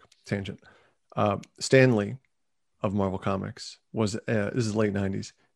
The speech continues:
He was at a party, you know, the, the Hollywood type parties that you meet all, that you see a bunch of other people at.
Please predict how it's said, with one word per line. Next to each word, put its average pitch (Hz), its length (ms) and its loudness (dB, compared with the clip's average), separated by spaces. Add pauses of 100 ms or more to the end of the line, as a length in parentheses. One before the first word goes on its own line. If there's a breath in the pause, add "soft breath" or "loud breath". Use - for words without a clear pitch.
He 123 160 2
was 110 220 2
at 110 440 0
a 104 440 0 (380)
party, 143 300 4 (480)
you 117 120 -2
know, 92 140 -4 (140)
the, - 180 -6
the 110 160 2
Hollywood 107 480 4
type 101 220 0
parties 104 380 2
that 104 120 2
you 110 120 0
meet 107 340 0
all, 107 260 2
that 110 140 2
you 110 80 2
see 110 160 0
a 107 60 4
bunch 104 160 2
of 110 100 0
other 101 140 2
people 104 320 -2
at. - 160 -2